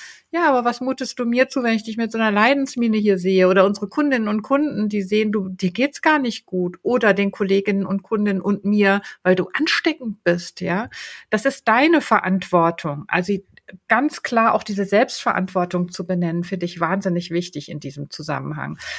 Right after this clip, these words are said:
Also in meinem Arbeitskontext ist es häufig so, dass, ähm, Mitarbeitenden denken, „Ah, ich muss zur Arbeit kommen, sonst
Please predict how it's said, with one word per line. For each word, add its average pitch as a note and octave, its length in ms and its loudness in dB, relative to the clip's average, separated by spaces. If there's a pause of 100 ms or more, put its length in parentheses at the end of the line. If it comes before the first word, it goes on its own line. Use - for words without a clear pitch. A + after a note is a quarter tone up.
(160)
Also G3+ 160 4
in G3+ 500 2
meinem G#3+ 260 4
Arbeitskontext A#3 1000 2
ist - 280 -8
es - 260 -8
häufig B3 580 2
so, F3+ 260 0
dass, G3 360 -4 (100)
ähm, F#3+ 460 -2 (580)
Mitarbeitenden A3 800 0
denken, G3+ 380 0
„Ah, G3 260 -6
ich - 200 -8
muss A#3+ 460 -2
zur - 120 0
Arbeit G#3+ 320 -2
kommen, G#3 180 -6
sonst G#3 360 -4